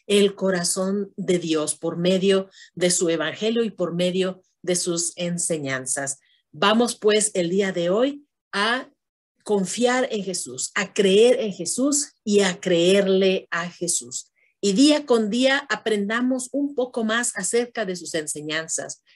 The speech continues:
para que podamos darle la obediencia de nuestra fe. La promesa de Dios para los que hacen la voluntad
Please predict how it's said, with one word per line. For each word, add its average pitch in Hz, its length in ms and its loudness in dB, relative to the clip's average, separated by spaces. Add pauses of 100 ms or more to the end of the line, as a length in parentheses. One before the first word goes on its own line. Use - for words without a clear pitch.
(120)
para 185 240 2
que 180 140 -2
podamos 202 640 0
darle 220 600 -2
la 175 180 -2
obediencia 190 880 -4 (240)
de 185 340 2
nuestra 160 720 -6
fe. 143 300 -14 (500)
La 170 180 0
promesa 233 520 2
de 262 120 4
Dios 190 340 2
para 170 220 -2
los 170 220 -4
que 170 160 -6
hacen 233 360 -2
la 180 100 0
voluntad 165 720 -2